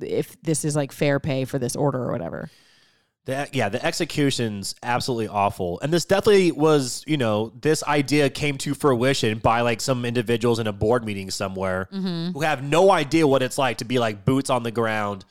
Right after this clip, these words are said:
Speaker 2: These are the logistics that we actually have to deal with here. I looked it up really quick. In two thousand and twenty, the population of New York was eight point three eight million. So let's just assume it's, say, I don't know, nine to nine and a half million. And then he said, "Let's chop that in half."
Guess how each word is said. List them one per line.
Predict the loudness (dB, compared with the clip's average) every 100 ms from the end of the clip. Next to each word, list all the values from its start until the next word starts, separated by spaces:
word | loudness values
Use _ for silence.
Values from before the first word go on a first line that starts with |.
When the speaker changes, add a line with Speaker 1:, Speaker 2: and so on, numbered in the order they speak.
| _ _ -6
Speaker 2:
These | -2
are | 0
the | 0
logistics | 0 0 0 -2 -2
that | -6
we | -2
actually | -2 -2 -4
have | -4 -4
to |
deal | -6 -4 -2
with | -4
here. | -4 -6 -6 -10 _ -6
I | 2
looked | 2 4
it |
up | 2 2
really | 0
quick. | 2 0 0 -4 _ _ -14
In | -4
two | 0
thousand | 2 4 2 -2
and | -6
twenty, | -2 0 2
the | 0
population | 0 0 2 2 2 -2
of |
New | 2
York | 2 4
was | 2 0 -2
eight | -4 -2
point | -6 -4
three | -2 -2
eight | -2
million. | -2 -2 -4 -8 -18 _ _ -6
So | 0
let's | 2 2
just | 2
assume | 2 4 4 2
it's, | 2
say, | 2 4 2 -2
I | 0
don't | 2
know, | 2 0 -4 -12
nine | -4 -2 0 -2
to | -2
nine | -2 -2
and |
a | -2
half | -2 -4
million. | -2 -2 -2 -4 -8 _ _ _ -12
And |
then | -6
he | -4
said, | -2 -2
"Let's | -2
chop | -2 0
that | 0 -2
in | -4
half." | -2 0 -2